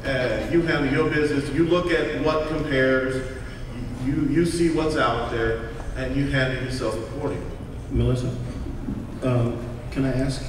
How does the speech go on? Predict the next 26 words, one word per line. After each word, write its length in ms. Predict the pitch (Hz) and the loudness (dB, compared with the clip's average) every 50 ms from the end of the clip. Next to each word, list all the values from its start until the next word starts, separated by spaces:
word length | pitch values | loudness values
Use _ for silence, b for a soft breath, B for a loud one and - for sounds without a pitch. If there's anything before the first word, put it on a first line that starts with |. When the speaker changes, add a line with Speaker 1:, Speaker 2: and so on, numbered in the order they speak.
| - - | -6 -4
Speaker 2:
as 160 | 127 120 113 117 | -2 0 0 0
a 40 | |
publicist, 540 | 117 - 117 120 123 135 143 - 175 - - - - | 0 0 0 0 0 0 0 0 -2 -4 -4 -4 -4
to 80 | 117 | -4
put 220 | 113 - - 123 120 | -6 -4 -2 -2 -2
on 80 | 117 | -2
a 100 | 113 - | -2 -2
publicist 400 | - 107 113 123 - - 135 - | -2 -2 -2 -2 -2 0 0 2
hat, 240 | - - - - - - B B B B B B - - - | 2 2 2 2 2 2 B B B B B B -10 -8 -4
um, 460 | 117 120 117 117 117 117 113 - - - - | -2 0 0 2 2 2 0 0 -2 -6 -4
how 180 | - 139 143 | -2 0 2
would 160 | 143 156 165 | 4 4 2
a 60 | 156 - | 2 2
person 360 | - - 104 104 110 104 95 | 0 -2 -2 -2 -2 -4 0
like 140 | 92 95 - - - - - - - | 2 2 2 0 -2 -6 -6 -6 -6
this 160 | 110 107 - | -4 -4 -4
gentleman 420 | - 101 104 101 95 95 95 - - - | -2 -2 -2 -2 0 -2 -2 -2 0 2
here, 240 | - 92 90 - - - - - - - - - - - - - | 2 0 0 -2 -4 -6 -6 -8 -8 -8 -8 -10 -10 -10 -8 -8
like, 160 | 107 - - - - - - | -6 -6 -6 -6 -8 -8 -6
test 280 | - - 123 - - 120 | -2 -2 -2 0 0 -2
the 80 | 110 107 107 | -2 0 0
waters 420 | 107 104 95 92 92 87 - - | 0 0 0 -2 -4 -4 -6 -6
and 120 | 92 90 - | -6 -6 -4
sort 180 | - 110 98 | -4 -4 -6
of 80 | - - | -6 -6
see, 340 | - - - 101 92 92 | -6 -6 -6 -4 -4 -4